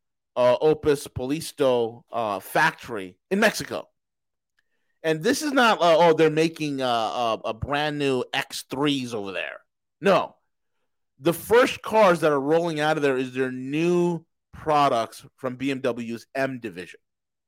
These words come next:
And it's gonna be the new, the brand new, um, B M W M two.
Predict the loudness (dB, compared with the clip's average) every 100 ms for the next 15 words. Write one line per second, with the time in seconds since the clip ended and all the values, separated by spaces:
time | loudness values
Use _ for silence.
0 | _ _ _ -12 -12 -6 -4 -4 -4 -6
1 | -8 -8 -8 -12 -18 _ -14 -14 -6 -2
2 | 0 0 -2 -4 -6 -12 _ _ _ _
3 | _ _ _ -8 -4 -2 -2 -4 -10 -18
4 | _ _ _ _ _ _ _ _ -20 -20
5 | _ _ _ -14 -4 -2 0 0 0 -6
6 | -8 -10 _ _ _ _ _ _ _ _
7 | _ _ -4 -2 -2 -4 -12 _ _ _
8 | _ -10 -4 -4 -4